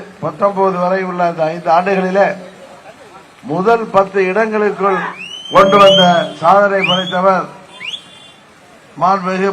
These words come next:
பாரத பிரதமர் மோடி அவர்கள். அதுபோல அவரது இரண்டாவது ஆட்சி காலமாகிய பத்தொன்பதிலிருந்து இருபத்தி நாலுக்குள் முதல் ஐந்து இடங்களில் இந்தியா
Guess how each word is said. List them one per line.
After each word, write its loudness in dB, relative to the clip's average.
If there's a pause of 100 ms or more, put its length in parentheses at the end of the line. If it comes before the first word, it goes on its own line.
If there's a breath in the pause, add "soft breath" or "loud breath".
பாரத 4 (120)
பிரதமர் -4 (200)
மோடி -4 (100)
அவர்கள். -8 (1400)
அதுபோல 0 (880)
அவரது -6 (300)
இரண்டாவது 0
ஆட்சி -4
காலமாகிய -6 (1300)
பத்தொன்பதிலிருந்து -4 (960)
இருபத்தி -6
நாலுக்குள் -4 (960)
முதல் -4 (140)
ஐந்து -8
இடங்களில் -4 (720)
இந்தியா -4